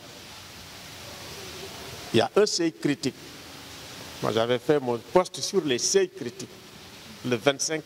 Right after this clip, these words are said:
et le deux. Dire le deux, la date, je m'en vais, c'est respecter aussi la Constitution. Dire le deux, je m'en vais, c'est respecter la Constitution. Maintenant, c'est à nous, en tant que société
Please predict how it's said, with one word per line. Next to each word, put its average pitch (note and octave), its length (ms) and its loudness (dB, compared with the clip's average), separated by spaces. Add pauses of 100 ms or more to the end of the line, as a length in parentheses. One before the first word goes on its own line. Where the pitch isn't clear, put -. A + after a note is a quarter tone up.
et A2+ 80 4
le A2 120 0
deux. A2 280 2 (1400)
Dire C#3+ 320 6
le B2+ 120 -2
deux, A#2 280 4
la B2 140 4
date, C3 220 4 (260)
je B2 100 0
m'en B2+ 180 4
vais, D3 240 0
c'est A#2 140 -2
respecter B2+ 500 0
aussi C3+ 220 -2
la A2 120 -2
Constitution. - 600 -10 (1600)
Dire C#3+ 320 6
le B2 120 0
deux, D#3 240 6
je A#2+ 100 -10
m'en A#2+ 140 -2
vais, A#2 220 -2 (220)
c'est - 180 -2
respecter E3 640 2
la C#3 120 -6
Constitution. - 640 -8
Maintenant, D#3 420 2
c'est G3 160 0
à C#3+ 140 2
nous, F3+ 340 2
en B2 60 0
tant F3+ 240 -2
que - 100 -14
société C3 640 -4